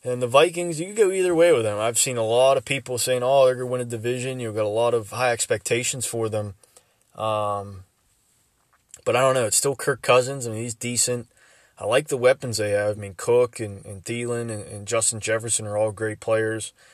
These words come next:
The offensive line's kinda shaky. The defense got beat like drums all last year.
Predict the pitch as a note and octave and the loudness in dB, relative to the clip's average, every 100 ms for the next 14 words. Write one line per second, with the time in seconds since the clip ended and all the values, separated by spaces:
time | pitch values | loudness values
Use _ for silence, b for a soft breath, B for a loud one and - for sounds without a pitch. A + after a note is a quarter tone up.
0 | b b A2 A#2+ A#2 B2+ A#2 G#2+ A#2 B2 | b b -2 -2 0 -2 -2 -2 -2 -2
1 | A#2+ - B2 A#2+ - B2+ A#2 A2+ F#2 B2 | -4 -2 -2 -2 -4 -4 -4 -10 -8 -4
2 | E3 - A#2 G#2 A2+ G2+ B2 B2 G#2+ G2+ | -4 -2 -2 -2 -4 -4 -6 -6 -4 -4
3 | F#2 A2 A#2+ A#2+ A2 A2 A#2+ A#2 A2+ A2 | -4 -2 0 -2 -2 2 4 6 4 2
4 | - A2+ A2+ A2+ | -2 -4 -4 -4